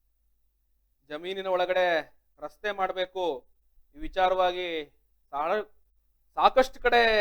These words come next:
ವೈಮನಸ್ಯಗಳು ಹುಟ್ಟುವಂಥದ್ದು ಬಹಳ ಸಹಜ.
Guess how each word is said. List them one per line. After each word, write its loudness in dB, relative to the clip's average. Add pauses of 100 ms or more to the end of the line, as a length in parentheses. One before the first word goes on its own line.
(480)
ವೈಮನಸ್ಯಗಳು -2
ಹುಟ್ಟುವಂಥದ್ದು -6
ಬಹಳ -2
ಸಹಜ. -4